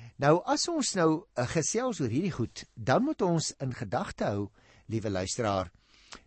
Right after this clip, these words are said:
dat droogtes en sprinkane op hierdie stadium toe Maleagi opgetree het, juis die land getuister het. Ek, mens sien dit in vers tien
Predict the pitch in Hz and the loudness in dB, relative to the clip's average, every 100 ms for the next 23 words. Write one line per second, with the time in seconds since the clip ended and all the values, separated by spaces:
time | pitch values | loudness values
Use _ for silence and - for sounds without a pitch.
0 | - 131 90 139 254 269 - 160 135 113 | 0 0 2 6 6 6 2 -2 -2 -6
1 | - 214 190 - 98 80 90 131 _ _ | 0 2 2 0 -4 -4 -10 -18 _ _
2 | _ - 170 101 127 285 269 - 190 180 | _ 2 2 4 6 6 6 2 0 0
3 | 135 92 90 101 147 131 143 117 117 120 | -2 -4 -6 2 4 4 2 0 2 4
4 | 120 180 170 143 254 139 - 104 98 - | 4 2 0 -2 -4 -4 -4 -6 -6 -12
5 | _ _ - 92 131 226 - 135 113 143 | _ _ -12 2 6 6 4 2 6 6
6 | 233 - 156 123 104 - 80 71 - - | 4 0 0 2 2 -2 -8 -14 -18 -20
7 | - - _ _ _ 107 101 - - 123 | -20 -20 _ _ _ -14 -14 -14 -4 -2
8 | 131 - 208 175 135 117 120 - 175 113 | 0 2 4 2 -2 -4 -2 -2 -2 -2